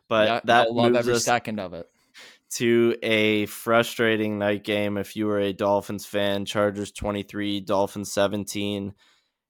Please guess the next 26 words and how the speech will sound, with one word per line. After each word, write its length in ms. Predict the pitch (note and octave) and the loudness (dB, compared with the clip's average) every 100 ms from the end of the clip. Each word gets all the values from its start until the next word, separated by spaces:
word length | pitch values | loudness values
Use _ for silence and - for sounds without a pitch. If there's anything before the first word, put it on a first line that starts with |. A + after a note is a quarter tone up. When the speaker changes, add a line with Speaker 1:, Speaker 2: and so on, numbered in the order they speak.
| - | -6
Speaker 1:
And 340 | G#2+ G#2 G#2 | -2 0 -2
the 60 | G#2+ | 4
Dolphins 380 | B2+ C#3+ D3+ A2+ | 4 4 2 0
lose 220 | B2 A#2 | 0 0
a 40 | |
game 460 | G#2 G#2 G#2 G#2 G#2 | 0 0 0 -2 -2
that 180 | F#2+ - | -4 0
obviously 600 | G#2 G#2 G#2 G#2 - G#2 | 2 4 2 -4 -4 -6
needed 360 | G2+ G2+ G2+ G2 | -4 -4 -6 -8
to 100 | - | -10
be 140 | F#2+ | -8
won. 520 | F#2+ A2+ A2+ A2+ A#2 _ _ - | -4 0 2 0 -6 _ _ -8
And 200 | G#2 G2+ | -6 -4
the 40 | G2+ | -2
most 300 | A2 A2 - - | -2 -2 -8 -4
noticeable 500 | G#2+ G#2+ - G#2 G2 | -2 -2 -4 -6 -4
difference 420 | G2 - G2 - | -4 -4 -10 -10
was 140 | F2+ | -12
how 220 | - F#2+ | -4 -4
much 240 | F#2+ F#2 - | -2 -6 -6
better 240 | F2+ F#2 | -6 -6
Justin 400 | F#2 F#2 - F#2 | -8 -10 -10 -12
Herbert 420 | - G2 G2 E2+ | -10 -8 -8 -10
played 300 | - C#2+ D2+ | -10 -8 -8
over 320 | A#1+ C2+ C2+ D2+ | -8 -12 -12 -16
Tua. 480 | - A1+ G1+ G1+ | -14 -12 -12 -14